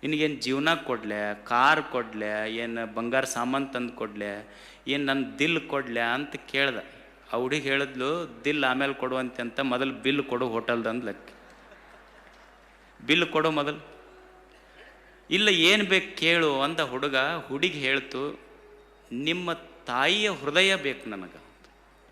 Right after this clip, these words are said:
ನಿಮ್ಮ ಅವ್ವನ ಹೃದಯ ತಗೊಂಡು ಬಂದು ಕೊಡು ನನಗ" ಅಂತ.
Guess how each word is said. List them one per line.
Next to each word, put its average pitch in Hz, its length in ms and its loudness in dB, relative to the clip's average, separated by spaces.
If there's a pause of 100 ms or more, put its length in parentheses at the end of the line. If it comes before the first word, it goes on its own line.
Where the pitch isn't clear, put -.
(880)
ನಿಮ್ಮ 160 280 4
ಅವ್ವನ 196 320 2
ಹೃದಯ 190 380 6
ತಗೊಂಡು 190 320 4
ಬಂದು 165 220 0
ಕೊಡು 120 200 -2
ನನಗ" 101 320 -4
ಅಂತ. 87 320 -14